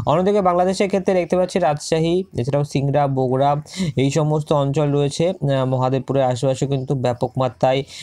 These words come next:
খানিকটা মাঝারি পরিমাণে বৃষ্টিপাতের সম্ভাবনা রয়েছে। এছাড়াও বরিশাল, খুলনার দিকেও হালকা মাঝারি বৃষ্টিপাতের সম্ভাবনা রয়েছে।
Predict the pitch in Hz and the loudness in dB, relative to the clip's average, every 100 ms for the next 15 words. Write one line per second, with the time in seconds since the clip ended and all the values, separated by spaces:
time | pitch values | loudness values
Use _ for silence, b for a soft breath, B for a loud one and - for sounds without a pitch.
0 | 139 - 131 151 151 165 139 123 139 156 | -14 -4 0 0 2 2 2 0 0 0
1 | 151 156 151 143 131 - 143 139 - 135 | 0 0 2 0 -2 -2 0 -2 -2 -2
2 | 127 139 135 135 135 131 - 147 120 117 | 0 -2 0 0 0 -2 -2 0 -2 -2
3 | 131 123 120 127 127 139 135 131 - 135 | -2 0 0 0 0 0 0 0 -2 -2
4 | 127 131 127 123 131 131 127 127 131 127 | 0 -2 -2 -2 0 0 0 0 0 0
5 | 127 123 - 131 123 120 135 123 131 127 | 0 -2 -2 -2 -2 -2 -2 0 -2 0
6 | 131 131 151 | -2 -2 -2